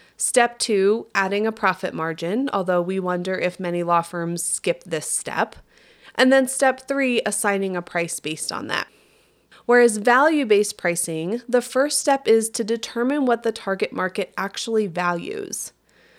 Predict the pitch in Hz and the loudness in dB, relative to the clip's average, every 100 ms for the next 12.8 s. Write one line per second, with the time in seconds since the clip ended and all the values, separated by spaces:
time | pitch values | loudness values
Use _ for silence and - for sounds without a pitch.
0 | _ - - 220 214 - 302 294 262 247 | _ -8 0 2 2 -4 -2 0 2 2
1 | 220 - 220 208 202 - 214 220 220 196 | 0 0 2 2 0 0 2 2 0 -2
2 | 190 190 233 - 254 247 214 202 202 175 | -2 0 0 2 0 0 0 0 0 -4
3 | 175 208 285 - 214 190 175 175 160 160 | -4 -2 -4 -4 -2 -2 -4 -4 -4 -2
4 | 170 233 311 214 185 175 185 175 170 - | -2 -2 0 0 0 -2 -2 -2 -2 -4
5 | - 185 175 165 156 165 262 359 - _ | -6 -6 -4 -4 0 0 0 -2 -12 _
6 | _ _ 254 269 294 285 - 269 - - | _ _ 4 6 4 2 0 -2 -4 -6
7 | 254 285 269 247 226 - - - 233 - | -2 0 0 -2 -4 -14 -18 -2 0 0
8 | 240 226 233 233 233 226 208 202 202 208 | -2 0 2 6 6 4 2 2 0 -2
9 | 202 190 180 185 - - - _ - 208 | -2 0 0 0 -4 -12 -20 _ -2 0
10 | 226 - 302 302 254 240 - _ - 233 | 0 0 0 2 2 2 0 _ -4 0
11 | 220 208 214 202 202 196 196 190 - 185 | 2 0 0 0 0 -4 -2 -2 -2 -6
12 | 180 180 175 - 175 170 - | -4 -4 -4 -2 -2 -2 -8